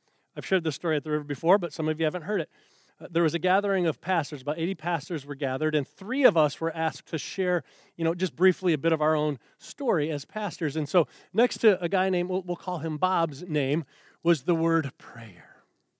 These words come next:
And he was gonna share how prayer impacted his life. Underneath him was a, a pastor. Her name was,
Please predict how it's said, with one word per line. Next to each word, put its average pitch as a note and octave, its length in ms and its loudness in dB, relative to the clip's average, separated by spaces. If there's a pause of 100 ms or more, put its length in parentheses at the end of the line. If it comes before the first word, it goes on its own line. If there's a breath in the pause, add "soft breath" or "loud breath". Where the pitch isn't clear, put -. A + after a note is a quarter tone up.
(600)
And E3 100 4
he G3+ 100 6
was F3+ 120 4
gonna E3 160 4
share E3 280 2
how C#3 120 -2
prayer D#3+ 400 0
impacted C#3+ 540 -4
his A#2 200 -10
life. G#2+ 260 -20 (1400)
Underneath A#3 340 8
him G#3 180 6
was F3+ 160 6
a, D3+ 140 4 (240 soft breath)
a D#3+ 80 -4
pastor. F3+ 380 -2
Her F#3 80 4
name F#3 180 4
was, D#3 200 2